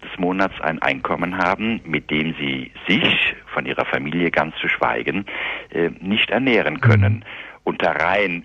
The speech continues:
Speaker 1: ökonomischen Gesichtspunkten, äh, muss mich diese Frage nicht beunruhigen. Aber unter anthropologischen Gesichtspunkten oder im Blick auf den Maßstab meiner Politik, das christliche Menschenbild, muss mich diese Frage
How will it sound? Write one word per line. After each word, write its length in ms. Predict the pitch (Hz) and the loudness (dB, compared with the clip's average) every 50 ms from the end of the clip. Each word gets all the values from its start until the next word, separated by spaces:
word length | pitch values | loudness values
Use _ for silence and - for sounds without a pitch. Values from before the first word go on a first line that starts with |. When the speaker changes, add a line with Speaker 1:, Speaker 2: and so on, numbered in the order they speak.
| - | -4
Speaker 1:
ökonomischen 800 | 92 90 - - 71 71 82 175 269 302 285 233 - - 147 123 | -4 -4 -2 -4 -2 0 0 2 2 2 2 0 0 -2 -2 -2
Gesichtspunkten, 1120 | 127 113 - 120 107 - - - - - 104 82 76 - - - - 78 67 65 62 62 - - - - - - - - - - - | -2 -2 -2 -2 -2 -2 -4 -6 -4 -2 -2 -2 -4 -6 -8 -10 -8 -8 -6 -6 -8 -12 -14 -14 -14 -12 -12 -12 -14 -16 -14 -10 -8
äh, 60 | 92 | -6
muss 220 | 87 90 92 95 - - | -2 -2 -2 -2 -2 0
mich 140 | 92 85 - | 0 0 0
diese 220 | - 87 - 80 - | -2 -2 -4 -2 -2
Frage 380 | - 69 67 65 69 69 71 | 0 0 0 0 0 -2 -2
nicht 240 | 71 73 - - - | -2 -2 -2 -2 -2
beunruhigen. 880 | - 95 80 85 76 69 60 60 58 60 60 58 - - 64 64 - - | -2 -2 0 -2 -2 -2 -2 -2 -4 -4 -4 -6 -8 -10 -10 -14 -6 -2
Aber 280 | - 82 78 80 76 - | -2 0 0 0 -2 -4
unter 320 | 73 76 73 - 101 - | -6 -6 -4 -2 -2 -2
anthropologischen 1000 | - 85 - - 78 - - - 69 78 123 202 - - 139 - - 85 76 71 | -2 -2 -4 -4 -6 -6 -4 -4 -2 0 0 0 0 0 0 0 0 -2 -4 -6
Gesichtspunkten 880 | 71 71 - 73 69 - - - - - 67 62 62 - - - 64 64 - - | -6 -6 -6 -6 -8 -8 -10 -10 -6 -6 -6 -6 -8 -12 -14 -12 -14 -6 -2 2
oder 440 | - - - 71 62 58 62 64 - - - - - | 2 2 4 2 0 0 -2 -6 -10 -14 -18 -18 -16
im 140 | - - - | -16 -12 -6
Blick 320 | - - - - - - | -4 -4 -2 -2 0 0
auf 160 | 123 123 - - - - - - - - - - - - | 0 0 0 -2 -4 -4 -6 -10 -14 -14 -16 -14 -14 -14
den 160 | - - 60 | -12 -4 0
Maßstab 580 | 67 95 160 196 - - - 147 113 107 - | 2 2 2 2 0 0 2 2 2 2 2
meiner 260 | 104 80 71 69 64 - | 0 -2 0 0 -2 -2
Politik, 480 | - - 62 62 - - - 78 - | -4 -4 -4 -4 -4 -4 -6 -6 -4
das 140 | - - - | -4 -6 -4
christliche 420 | - - 87 - - 87 - - 76 | -2 -4 -4 -2 -2 -2 -2 0 0
Menschenbild, 760 | 76 90 - - - - 87 71 78 73 78 - - - 87 | 0 0 0 0 -2 -2 -2 -2 -2 -2 -2 -2 -4 -4 -4
muss 220 | 82 113 - - | -4 -4 -4 -2
mich 160 | - - - | -2 -2 -2
diese 240 | - - - - - | -4 -6 -8 -6 -6
Frage 500 | - - 127 117 120 123 - 123 - | -4 -2 0 0 0 0 -2 -4 -6